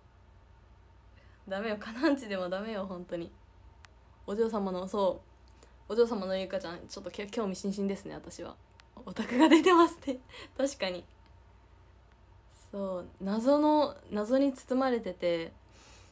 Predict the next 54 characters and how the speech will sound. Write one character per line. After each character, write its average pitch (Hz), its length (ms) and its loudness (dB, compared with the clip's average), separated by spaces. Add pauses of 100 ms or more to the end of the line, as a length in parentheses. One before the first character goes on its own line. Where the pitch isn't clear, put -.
(140)
私 190 180 -8
な 190 120 -4
ん - 20 -8
か 180 100 -10
す 202 140 -8
ご 208 140 -2
い - 20 0
な 190 140 -4
ん 185 80 -8
か、 170 180 -6 (1300)
謎 190 280 -6
に 208 160 -4
包 - 280 -8
ま 214 80 -2
れ 202 80 -4
て 190 120 -8
る 180 60 -8
子 180 140 -6
っ - 20 -4
て 175 140 -8
い 170 80 -4
う 170 40 -6
か、 170 200 -12 (540)
な 208 60 -14
ん 196 40 -12
か 202 60 -12
す - 100 -12
ご 196 100 -4
い - 20 -6
好 196 120 -10
き - 100 -8
な 185 120 -2
ん 170 40 -6
で 165 80 -8
す 170 80 -14
よ 175 80 -10
ね。 175 140 -14 (100)
不 - 140 -18
思 202 100 -4
議 190 80 -2
な 190 140 -2
オ 190 60 2
ー 180 40 4
ラ 170 80 0
が 160 80 -4
あ 165 60 -4
る - 60 -12
じ - 60 -10
ゃ - 40 -10
な - 80 -12
い - 60 -12
で - 60 -12
す - 120 -16
か。 - 160 -14